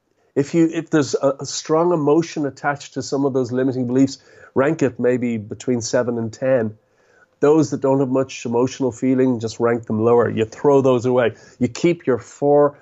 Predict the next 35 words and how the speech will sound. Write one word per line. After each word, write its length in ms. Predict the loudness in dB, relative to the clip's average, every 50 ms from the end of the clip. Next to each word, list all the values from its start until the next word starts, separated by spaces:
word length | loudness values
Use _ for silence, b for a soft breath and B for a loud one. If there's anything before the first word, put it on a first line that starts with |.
| b 0
limiting 380 | 0 2 2 0 -2 -4 -4
beliefs 400 | -2 -2 -2 -4 -4 -6 -10 -12
with 180 | -10 -12 -10 -6
the 180 | -6 -6 -6 -8 b b b b b b b b b b b
highest 460 | -10 -2 0 2 2 0 0 -2 -2
emotional 460 | -2 0 0 0 -2 -4 -4 -4 -2
intensity, 540 | -2 -2 -2 -2 -2 -4 -2 -4 -6 -8 -4 0
even 260 | 2 2 2 2 2
if 120 | 0 -2
you 140 | -2 -2 0 0
can't 120 | 0 0
understand 520 | 0 0 -2 -4 -4 -2 -2 -2 -2 -2 -2
why 400 | 0 0 2 2 2 0 0 -2 b b b b b _
you 100 | -6 -6
feel 220 | -4 -2 -2 -2 -2
strongly 380 | -2 -4 -4 -2 -2 -2 -4
about 240 | -4 -4 -8 -8 -10
them. 120 | -12 -16 -16 b b b b b b b b b b b b
Then 200 | 0 0 2 4
there's 180 | 4 2 2 2
a 40 | 0
process 760 | -2 0 0 0 0 0 -2 -2 -4 -4 -4 -8 -14 -18 -20 b b b b b b b
where 260 | b 2 2 2 2 0
you're 160 | -2 -2 0 2
not 300 | 2 2 0 0 0 0
doing 180 | 0 2 2
it 120 | 0 -2 -2
quickly, 340 | -2 -2 -2 -2 -2 -6 -8
you're 80 | -6
doing 200 | -4 -4 -2 -2
it 160 | -4 -6 -8 -8 -4
the 100 | -2 0
opposite. 400 | 0 0 -2 -6 -12 -12 -12 -10
You're 180 | -8 -8 -6
u-, 300 | -4 -4 -4 -2 -4 -4